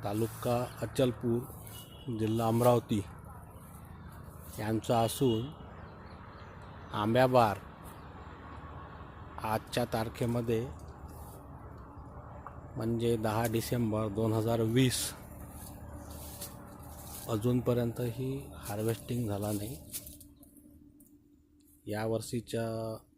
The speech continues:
कोरोना काळामध्ये संत्र्याला पाहिजे त्या प्रमाणात मागणी नाही, त्यामुळे भावसुद्धा कमी आहे.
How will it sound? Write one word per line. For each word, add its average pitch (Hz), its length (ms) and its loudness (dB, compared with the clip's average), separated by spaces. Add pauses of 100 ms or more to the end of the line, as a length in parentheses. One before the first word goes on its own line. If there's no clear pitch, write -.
(160)
कोरोना 120 400 4
काळामध्ये 110 720 2 (1120)
संत्र्याला 113 640 2
पाहिजे 110 380 0
त्या 110 160 -2
प्रमाणात 110 580 0
मागणी 107 440 2
नाही, 110 400 2 (1700)
त्यामुळे 113 420 0
भावसुद्धा 104 600 0
कमी 110 340 2
आहे. 101 220 4